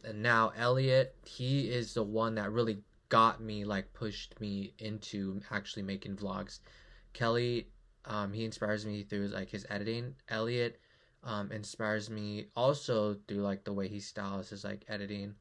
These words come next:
like, his editing style as well, and the way that he's always open and, like, talking about his, um, like, goal, or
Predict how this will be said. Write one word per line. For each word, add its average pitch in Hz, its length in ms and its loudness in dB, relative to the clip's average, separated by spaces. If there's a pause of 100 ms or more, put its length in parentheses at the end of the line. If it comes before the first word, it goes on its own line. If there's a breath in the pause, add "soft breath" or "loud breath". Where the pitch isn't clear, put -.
(180)
like, 107 120 -10
his 110 220 -4
editing 104 380 -4
style 101 420 -4
as 101 140 -4
well, 101 360 -2 (440 loud breath)
and 101 500 -2 (260)
the 113 220 -2
way 107 300 4
that 104 240 0
he's 101 580 -2 (460 loud breath)
always 107 480 -2 (340)
open 117 340 0
and, 104 220 -2
like, 98 180 -4
talking 107 320 -4
about 101 400 -2 (640 soft breath)
his, 104 380 -2
um, 101 300 -4
like, 101 220 -10
goal, 107 440 0
or 107 240 -4